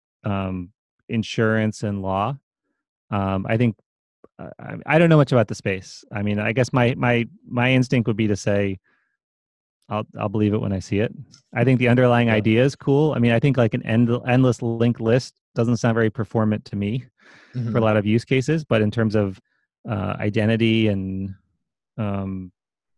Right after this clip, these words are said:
Speaker 1: things where you wanna have a record,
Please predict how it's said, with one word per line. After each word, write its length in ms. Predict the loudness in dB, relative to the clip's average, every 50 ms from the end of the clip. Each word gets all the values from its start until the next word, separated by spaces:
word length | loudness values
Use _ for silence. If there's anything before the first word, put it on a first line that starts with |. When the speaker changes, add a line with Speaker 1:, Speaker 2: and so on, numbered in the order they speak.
| _ _ _ _ _ _ _ _ _ _ _ _ _ _ _ _ _ -2
Speaker 1:
things 200 | 0 0 0 2
where 80 | 0 0
you 120 | 0 0
wanna 340 | -2 -2 -2 0 0 0 -2
have 160 | -2 -2 -2
a 160 | -2 -2 -2 -4 _ _
record, 640 | -6 -2 -2 -2 -2 -2 -2 -4 -4 -4 -4 -8